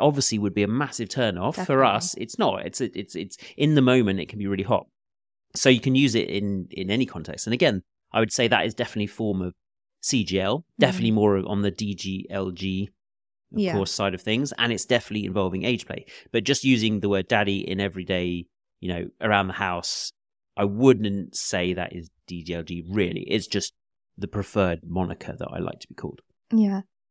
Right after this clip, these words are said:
Speaker 2: And it's interesting because I actually struggle to call you "daddy." Like, I don't actually address in day-to-day interactions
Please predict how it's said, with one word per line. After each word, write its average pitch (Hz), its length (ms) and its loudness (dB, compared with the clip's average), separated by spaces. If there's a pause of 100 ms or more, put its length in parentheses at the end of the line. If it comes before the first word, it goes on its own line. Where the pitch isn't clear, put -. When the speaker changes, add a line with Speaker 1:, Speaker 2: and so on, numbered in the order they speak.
(220)
Speaker 2:
And 277 260 4 (1500)
it's 233 160 0
interesting 269 460 0
because 202 320 -2
I 196 100 0
actually 208 380 -2
struggle 196 680 -2 (400)
to 180 500 -4
call 170 260 -2
you 160 440 -6 (260)
"daddy." 165 400 -4
Like, 165 200 -2
I 202 120 8
don't 240 260 6
actually 190 540 2
address 185 500 -2
in 175 320 -6
day-to-day 180 800 -2
interactions 165 800 -8